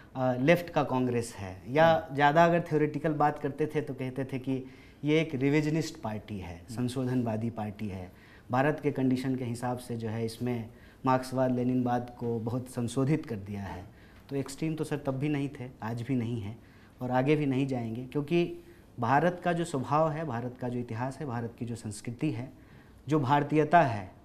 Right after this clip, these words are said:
Speaker 1: वो किसी भी भारतीय नागरिक के अंदर होता है। और मेरे ख्याल से भारत में कभी भी अतिवाद को स्वीकार नहीं किया गया है। इसीलिए कहा जाता है कि अति का भला न बरसना, अति की भली न धूप।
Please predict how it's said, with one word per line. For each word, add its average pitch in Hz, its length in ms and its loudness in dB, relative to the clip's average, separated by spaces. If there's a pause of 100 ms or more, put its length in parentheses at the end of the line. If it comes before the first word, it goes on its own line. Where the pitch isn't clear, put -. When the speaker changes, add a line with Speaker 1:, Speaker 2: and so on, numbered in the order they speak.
Speaker 1:
वो 170 60 -4
किसी 170 240 -6
भी 185 120 0
भारतीय 135 440 -2
नागरिक 127 420 -2
के 123 80 -8
अंदर 117 220 -4
होता 101 260 -8
है। 85 180 -12 (440)
और 143 80 -6
मेरे 151 220 2
ख्याल 151 220 -2
से 156 120 -4
भारत 131 380 -4
में 151 140 -2
कभी 139 240 0
भी 131 280 -2 (480)
अतिवाद 156 640 6
को 151 140 2
स्वीकार 135 500 0
नहीं 123 200 0
किया 113 240 -6
गया 107 220 -6
है। 120 140 -8
इसीलिए 135 280 -4
कहा 127 200 0
जाता 120 280 -4
है 113 120 -4
कि 113 220 -8 (400)
अति 131 260 0
का 131 140 2
भला 120 260 0
न 123 80 0
बरसना, 117 580 -2
अति 117 220 -4
की 120 120 -4
भली 104 280 -4
न 107 180 -4
धूप। 104 260 -4